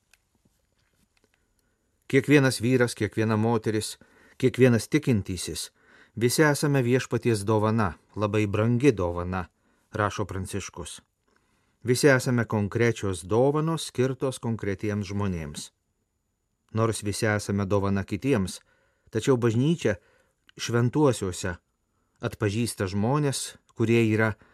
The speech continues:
dovanos šiek tiek platesniu, visuotiniu mastu. Todėl jie kanonizuojami,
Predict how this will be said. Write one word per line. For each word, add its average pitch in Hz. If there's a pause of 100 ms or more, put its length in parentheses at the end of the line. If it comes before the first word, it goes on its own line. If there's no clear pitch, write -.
(320)
dovanos 120
šiek -
tiek 117
platesniu, 113 (440)
visuotiniu 101
mastu. 87 (840)
Todėl 123
jie 117
kanonizuojami, 101